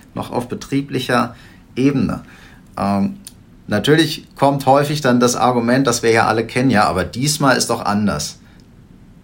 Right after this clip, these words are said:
Diesmal ist anders. Jetzt kommt die Singularität. Die Technologie ist doch diesmal so schlau, die wird uns jetzt den Rang ablaufen.“ Und das stimmt auch, diesmal ist auch anders. Der Punkt ist nur,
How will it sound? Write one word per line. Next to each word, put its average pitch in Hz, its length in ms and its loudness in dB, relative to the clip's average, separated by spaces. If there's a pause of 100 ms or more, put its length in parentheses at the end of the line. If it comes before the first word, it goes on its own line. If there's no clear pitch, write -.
(260)
Diesmal 135 400 -2
ist - 120 -2
anders. 117 540 2 (240)
Jetzt - 160 -6
kommt 139 240 2
die 123 40 4
Singularität. 123 840 2
Die 101 80 -2
Technologie 131 640 -2
ist 131 180 -4
doch 120 140 -6 (280)
diesmal 135 320 0
so 127 220 0
schlau, 143 500 -2 (340)
die 117 140 -8
wird 135 140 0
uns 131 160 -6
jetzt 131 260 -4
den 127 140 -2
Rang 139 240 0
ablaufen.“ 85 600 -8 (1800)
Und - 120 -4
das - 80 0
stimmt 208 320 2
auch, - 140 -2
diesmal 131 380 0
ist - 200 0
auch - 200 -4
anders. - 540 -6 (1800)
Der 101 80 -2
Punkt - 420 0
ist 113 220 -2
nur, 143 300 -2